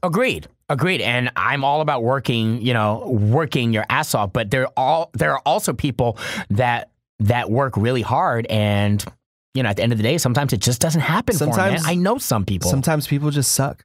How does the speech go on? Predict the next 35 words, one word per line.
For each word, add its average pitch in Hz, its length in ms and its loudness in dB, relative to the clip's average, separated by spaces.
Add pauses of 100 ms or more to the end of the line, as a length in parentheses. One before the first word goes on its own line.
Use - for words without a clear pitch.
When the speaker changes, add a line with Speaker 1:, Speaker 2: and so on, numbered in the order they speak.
(140)
Speaker 2:
<laughs> - 160 0 (600)
Speaker 1:
Yeah, 240 120 2
but 247 100 -2
Speaker 2:
And 175 40 2
Speaker 1:
he, 170 60 2
Speaker 2:
that 202 100 2
happens, 185 560 -2
Speaker 1:
but 156 140 -2
Speaker 2:
and 170 80 0
I 160 80 0
Speaker 1:
he, 147 40 -4
Speaker 2:
get 165 200 -4
that. 117 240 -2 (640)
Speaker 1:
I, - 80 -8 (160)
I'd 247 120 -2
Speaker 2:
But 202 100 2
Speaker 1:
ra-, - 400 -6
go 170 80 2
ahead. 117 240 0 (100)
Speaker 2:
if 208 320 -4
Gary 233 480 0
is 190 160 -2
talking 208 440 -2
to 170 140 -2
people, 165 600 0 (640)
he's 180 280 0
trying, 220 420 -2
his, 170 340 -2
his 147 240 -2
goal 175 640 -2 (480)
is 156 260 0
to 156 220 0
inspire 135 500 0
people. 107 400 -6 (340)
Speaker 1:
Okay. 240 220 0